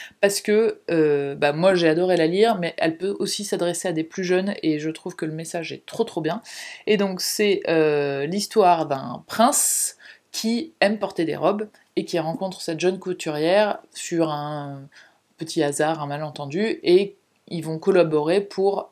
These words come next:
euh, qu'ils puissent porter des robes qui lui plaisent. Et ce sont deux adolescents ou fin d'adolescence,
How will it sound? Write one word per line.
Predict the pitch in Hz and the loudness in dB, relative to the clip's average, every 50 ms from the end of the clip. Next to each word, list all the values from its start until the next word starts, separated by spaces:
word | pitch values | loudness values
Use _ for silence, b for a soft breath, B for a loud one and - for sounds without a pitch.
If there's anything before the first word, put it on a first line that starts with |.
| _ - | _ -8
euh, | 143 135 135 131 131 - - - - - - - - | -8 -8 -8 -10 -12 -12 -10 -10 -10 -12 -12 -14 -14
qu'ils | - - 156 | -16 -16 -14
puissent | - 170 170 - | -12 -10 -10 -8
porter | - - 160 - - 165 | -8 -10 -12 -6 -6 -4
des | 147 147 | -4 -4
robes | 135 143 175 175 175 - - _ _ _ _ _ _ | 0 0 0 0 0 -6 -16 _ _ _ _ _ _
qui | - - 156 | -10 -10 -8
lui | 135 135 | -8 -10
plaisent. | - - - 175 185 180 b b b - | -10 -4 -4 -4 -4 -4 b b b -4
Et | 175 | -4
ce | - - 170 | -2 -2 -4
sont | - - 180 | -4 -4 -4
deux | 175 170 190 196 202 202 185 - | -2 2 4 8 10 10 10 10
adolescents | - 185 180 180 190 190 185 185 185 - 208 196 196 196 185 | 8 6 6 6 6 6 4 4 4 2 0 2 2 2 0
ou | 175 | -2
fin | 165 - 196 185 180 | -2 -2 -2 0 2
d'adolescence, | 180 175 175 175 170 170 165 160 - 185 202 - - - - B | 4 4 4 6 4 4 2 2 0 0 0 0 0 -4 -4 B